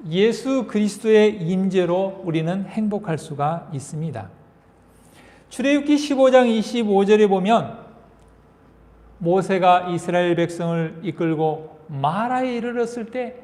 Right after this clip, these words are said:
그때 물이 썼다고 그랬습니다. 목이 말라 죽겠는데 그 우물물이 마셨을 때, 써서 마실 수 없을 때 얼마나 안타깝습니까? 그래서 마라라는 것은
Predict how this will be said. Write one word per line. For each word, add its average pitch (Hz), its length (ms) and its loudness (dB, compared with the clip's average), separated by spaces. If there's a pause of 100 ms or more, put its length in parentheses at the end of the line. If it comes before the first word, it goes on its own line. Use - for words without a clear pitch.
(320)
그때 220 840 -2
물이 208 760 -2
썼다고 214 480 -4
그랬습니다. 170 500 -10 (1200)
목이 190 360 4
말라 190 400 4
죽겠는데 175 920 -4 (280)
그 196 280 4
우물물이 170 1040 0 (180)
마셨을 151 560 -2
때, 151 220 -2
써서 247 800 0
마실 175 360 -2
수 247 160 -4
없을 190 360 -4
때 127 200 -10 (420)
얼마나 226 640 -4
안타깝습니까? 170 880 -12
그래서 214 220 -4
마라라는 202 800 -2
것은 202 360 -6